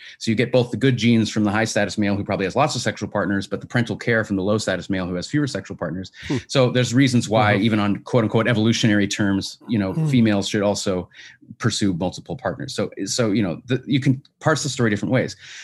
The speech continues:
Speaker 1: But the other point is that, of course, we're embedded in cultures and we're, we're, we're, we're essentially, we're, we're, we're social animals. That's our adaptive niche. And so
Speaker 2: Yeah.
Speaker 1: we're not just being pulled by the puppet strings of evolution. And often what happens is you have maybe very slight differences between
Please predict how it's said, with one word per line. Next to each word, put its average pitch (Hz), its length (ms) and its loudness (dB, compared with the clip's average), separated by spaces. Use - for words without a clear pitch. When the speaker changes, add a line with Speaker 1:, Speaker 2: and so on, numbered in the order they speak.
Speaker 1:
But 139 100 0
the 160 80 4
other 185 80 4
point 151 160 2
is 127 60 4
that, 135 80 2
of 127 80 0
course, 131 160 2
we're 143 80 6
embedded 127 340 4
in 107 100 4
cultures 107 520 0
and 107 120 0
we're, 107 200 2
we're, 107 240 0
we're, 104 260 -2
we're 104 100 -4
essentially, 127 480 2
we're, 101 180 0
we're, 98 260 -2
we're 104 80 -2
social 113 480 0
animals. 87 500 0
That's 113 240 0
our 104 200 4
adaptive 98 520 -2
niche. - 380 -2
And 101 100 -4
so 107 120 2
Speaker 2:
Yeah. 101 60 2
Speaker 1:
we're 110 80 2
not 123 180 2
just 117 240 -2
being 110 200 2
pulled 110 300 0
by 98 80 2
the 98 100 0
puppet 98 280 -4
strings 95 300 -2
of 87 80 -4
evolution. 85 580 -2
And 110 120 2
often 135 200 2
what 113 80 4
happens 123 320 0
is 92 100 -4
you 107 100 2
have 101 120 0
maybe 117 200 4
very 120 160 2
slight 117 400 0
differences 127 520 0
between 104 560 0